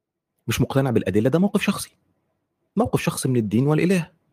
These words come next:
بس لا أكثر ولا أقل. المفروض بقى أول ما ي-، يقول لك: "أنا، أنا مش مقتنع بالدين عشان الأدلة بتاعتك عيانة"، يقوم جاري على المعمل يخترع لك حاجة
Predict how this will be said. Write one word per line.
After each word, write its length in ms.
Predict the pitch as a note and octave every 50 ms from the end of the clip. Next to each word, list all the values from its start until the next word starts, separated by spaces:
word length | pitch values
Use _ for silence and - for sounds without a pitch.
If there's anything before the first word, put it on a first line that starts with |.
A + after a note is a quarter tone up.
| _ -
بس 360 | C#3+ A3+ G#3+ - - - - - _ _ _ _ _ _ _ _ -
لا 140 | E3 D#3+
أكثر 320 | F#3 F3+ - - F#3+ F3+ - -
ولا 260 | D3 D#3 A#3 B3 -
أقل. 200 | G3 - A#3 A3+ - _ _ _ _ _ _ _ _ _ _ _ _ _ _ _ _ _ _ _ _ _ _ _ _ _ _ _ _ _ _ _ _ _ _ _ -
المفروض 360 | C3 D3+ D#3+ D#3 G#3+ C4 A#3+ F#3+
بقى 340 | A3+ A3+ G3 A#2+ G#2 - _ -
أول 280 | D#3 F#3+ G#3 G3 D3+ B2
ما 180 | B2+ B2+ B2 A#2+
ي-، 320 | - A2+ A2+ - - A2+
يقول 180 | A2+ C3 D#3 D#3+
لك: 120 | - -
"أنا، 200 | A#2 G#2+ G#2 -
أنا 100 | G#2 G#2+
مش 140 | G#2 - A#2+
مقتنع 300 | - - - D3 C#3 A2
بالدين 520 | G#2 G#2 G2 A2 C3+ B2 G2 F2 F#2+ G2+ G#2 - - -
عشان 180 | G#2 - G#2+
الأدلة 260 | G2+ G2+ G2+ A#2 B2+ B2
بتاعتك 400 | - B2+ B2+ - - _ - G#2
عيانة"، 580 | F#2+ F#2 - F2+ G2 G#2+ A#2+ B2+ A2 F#2 F2 - _ _ _ _ _ _ _ _
يقوم 180 | G#2+ G#2+ A2 A#2
جاري 180 | A#2 C#3 E3 E3
على 120 | D#3 C#3+
المعمل 340 | C3 C3+ D#3 F3+ F#3+ F3+ C#3+
يخترع 260 | - - - B2+ D3+
لك 120 | D#3 -
حاجة 340 | - - E3+ G#3 A#3+ - _